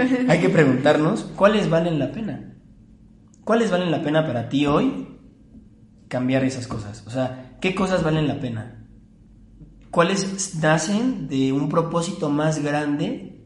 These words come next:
del que incluso tú ves? Y,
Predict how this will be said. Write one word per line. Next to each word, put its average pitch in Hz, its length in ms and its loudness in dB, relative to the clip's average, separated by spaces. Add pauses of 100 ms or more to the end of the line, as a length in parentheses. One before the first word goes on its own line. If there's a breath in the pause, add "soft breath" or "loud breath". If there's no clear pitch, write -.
del 131 180 0
que 135 80 0
incluso 170 680 0
tú 139 160 -4
ves? 117 320 -10 (2500 loud breath)
Y, 214 720 2